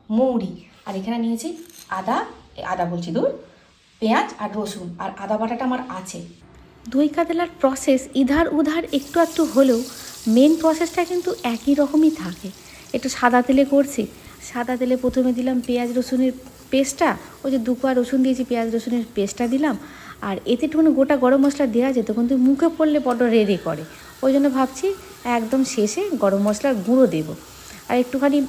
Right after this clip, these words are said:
Speaker 2: লালচে করে ভেজে নিতে হবে, কেননা রসুনের গন্ধ থাকলে, পেঁয়াজের কাঁচা গন্ধ থাকলে টেস্টটা ভালো আসবে না। একদম ভালোভাবে বেশ একটু লালচের আগের পর্যায়ে চলে আসবে, তখন অন্য কিছু দেবো। তার আগে দইটাকে একটুখানি ভালো করে ফেটিয়ে নিতে হবে।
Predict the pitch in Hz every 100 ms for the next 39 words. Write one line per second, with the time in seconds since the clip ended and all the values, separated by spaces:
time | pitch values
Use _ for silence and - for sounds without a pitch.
0 | - 240 247 247 285 285 240 240 262 262
1 | 269 254 254 247 240 226 226 247 247 214
2 | 208 226 247 220 226 226 226 220 214 233
3 | 240 - - 254 269 294 233 240 262 269
4 | 233 214 202 - - - 285 285 - 294
5 | 214 233 247 202 - 190 175 180 - -
6 | - 262 294 269 254 294 277 220 233 247
7 | 277 240 247 262 269 262 226 269 - -
8 | 233 - 294 254 226 233 262 285 - 202
9 | 240 269 262 277 277 233 247 269 262 311
10 | 359 - - - - 190 - 330 427 -
11 | - - - 220 208 214 208 240 190 170
12 | 175 - - _ 214 226 247 247 190 214
13 | 254 254 240 247 247 214 214 233 240 233
14 | 226 - 185 214 196 185 196 190 185